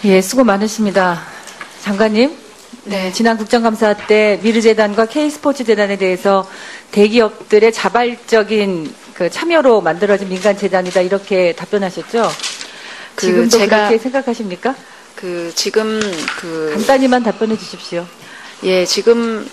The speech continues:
Speaker 2: 이 자발적인 참여가 아니라고 하는 의혹에 대해서는 제가 아는 바가 전혀 없습니다.
Speaker 1: 그러니까 민간재단이라는, 아,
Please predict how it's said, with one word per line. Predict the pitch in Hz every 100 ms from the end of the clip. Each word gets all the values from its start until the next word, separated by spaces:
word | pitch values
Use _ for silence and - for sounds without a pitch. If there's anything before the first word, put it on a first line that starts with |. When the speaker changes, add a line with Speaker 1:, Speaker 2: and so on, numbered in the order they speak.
| -
Speaker 2:
이 | 180 190 190
자발적인 | - 190 220 220 226 240
참여가 | 262 254 247 220
아니라고 | 156 196 214 202
하는 | 208 190 185
의혹에 | 180 202 208 190
대해서는 | 180 170 202 170 160 170
제가 | 156 185 190
아는 | 156 170
바가 | 175 175
전혀 | 175 - 175
없습니다. | 165 - - 147 - 73 - - - -
Speaker 1:
그러니까 | - 214
민간재단이라는, | 208 226 247 269 254 220 240 240 220 220 208 196 196 208 208 185 165 - - - - - -
아, | 170 165 160 156 139